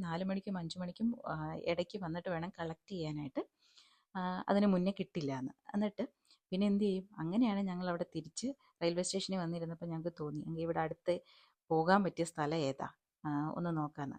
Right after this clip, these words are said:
അങ്ങനെ Google-ിൽ സെർച്ച് ചെയ്തപ്പോൾ കിട്ടിയതാണ് ലവ് ലോക്ക് ബ്രിഡ്ജ്. അത് മൈൻസ് നദിക്ക് കുറുകെയുള്ള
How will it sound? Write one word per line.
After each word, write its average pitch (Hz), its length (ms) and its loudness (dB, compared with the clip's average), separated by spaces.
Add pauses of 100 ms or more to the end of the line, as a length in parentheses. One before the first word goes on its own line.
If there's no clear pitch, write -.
(100)
അങ്ങനെ 185 280 0 (120)
Google-ിൽ 165 320 2
സെർച്ച് 170 360 -2
ചെയ്തപ്പോൾ 165 340 -2
കിട്ടിയതാണ് 156 440 0 (140)
ലവ് 175 280 0
ലോക്ക് 170 240 2
ബ്രിഡ്ജ്. - 440 -6
അത് 165 140 -4
മൈൻസ് 170 400 -4
നദിക്ക് 175 320 -4
കുറുകെയുള്ള 165 540 -4